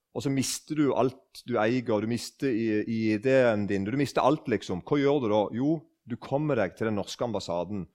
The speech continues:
Og det du da egentlig gjør, er at du kommer til en bitte, bitte liten del av ditt eget land. Der inne kan du forvente at de snakker ditt språk og forstår ditt språk. Og de er i kontakter med hele det landet du kommer ifra. Det er kanskje bare en liten bygning, en liten gul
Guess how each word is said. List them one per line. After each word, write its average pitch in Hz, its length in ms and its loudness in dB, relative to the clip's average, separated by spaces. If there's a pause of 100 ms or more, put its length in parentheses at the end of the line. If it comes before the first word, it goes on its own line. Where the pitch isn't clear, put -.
Og 113 80 -6
det 180 160 2
du 220 60 0 (100)
da 170 160 4
egentlig 151 320 2
gjør, 165 140 2
er - 20 -8
at - 80 -10
du - 80 -10
kommer 180 240 -2
til 120 140 -2
en 107 100 -8
bitte, - 400 -2
bitte 170 300 -4
liten 127 260 -4
del 113 320 2
av 95 160 -2
ditt 87 240 -10
eget 82 260 -8
land. 98 280 -2 (720)
Der 170 380 4
inne 175 100 2
kan 180 160 0
du 139 60 -4
forvente 139 280 0
at 113 60 -6
de 117 80 -12
snakker 104 280 -8
ditt 101 200 -10
språk 139 380 -2
og - 100 -14
forstår 107 300 -2
ditt - 180 -10
språk. 143 400 -4 (560)
Og 95 100 -8
de 160 80 6
er 226 140 10
i - 20 0
kontakter 170 480 0
med 131 220 0
hele 156 340 8
det 156 160 8
landet 123 240 4
du 117 140 -2
kommer 113 240 -4
ifra. - 160 -14 (1300)
Det 101 140 0
er - 20 -14
kanskje 208 220 2
bare 127 100 6
en 120 60 2
liten 113 240 -2
bygning, 113 340 -2
en 131 80 0
liten 101 240 -6
gul 113 160 0